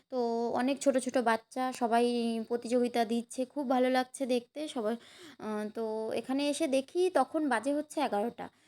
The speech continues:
আহ, আজকে ব্লগটা ভীষণই ভালো লাগলো, কারণ সবার সাথে কাটাতে পারলাম। ভীষণ, ভীষণ খুব, খুব, খুব ভালো লাগে, লেগেছে। তোমাদের কেমন লেগেছে অবশ্যই জানিও। ঠাকুরটা তো ভীষণই সুন্দর হয়েছে।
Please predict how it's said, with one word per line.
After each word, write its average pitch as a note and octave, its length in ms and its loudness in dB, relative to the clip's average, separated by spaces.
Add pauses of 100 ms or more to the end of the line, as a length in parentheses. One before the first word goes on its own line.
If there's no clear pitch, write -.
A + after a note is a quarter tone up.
(160)
আহ, A3+ 360 -4
আজকে B3 240 -6
ব্লগটা B3 420 0
ভীষণই C4+ 420 0
ভালো C4+ 260 2
লাগলো, C4+ 380 0 (380)
কারণ A#3 180 -2
সবার A#3+ 240 2
সাথে B3+ 220 -4
কাটাতে A#3 320 -4
পারলাম। B3+ 440 0
ভীষণ, C4 340 -2
ভীষণ B3+ 240 -2
খুব, C4+ 260 -2
খুব, C#4 200 -10
খুব B3 160 -6
ভালো B3 200 2
লাগে, C4 240 0 (220)
লেগেছে। B3+ 380 0
তোমাদের C4 340 0
কেমন C#4+ 180 -2
লেগেছে F4+ 240 2
অবশ্যই D4+ 400 2
জানিও। C4+ 340 2
ঠাকুরটা C4 520 -8
তো D4 140 -4
ভীষণই C4+ 360 -2
সুন্দর C#4 380 0
হয়েছে। C#4+ 420 -2